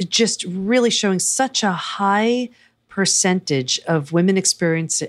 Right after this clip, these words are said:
experiencing a P T S D symptoms with this particular type of trauma. And also, it, it seemed like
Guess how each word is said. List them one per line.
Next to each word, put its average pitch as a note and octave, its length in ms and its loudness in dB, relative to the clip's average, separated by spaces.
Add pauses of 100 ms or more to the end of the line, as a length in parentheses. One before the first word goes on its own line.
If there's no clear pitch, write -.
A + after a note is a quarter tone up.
experiencing D#3+ 1000 -4
a D#3 80 -12
P G#3 320 -4
T F#3 240 2
S E3+ 100 2
D F#3 160 0
symptoms D#3+ 720 0 (500)
with G3 600 0
this F3 440 0
particular F3 760 -4
type D#3 300 -2
of D3 140 -6
trauma. C3 500 -2 (480)
And F#3 300 2
also, F#3+ 560 2
it, F3+ 240 0
it F#3 180 -2
seemed B3+ 280 0
like E3+ 320 0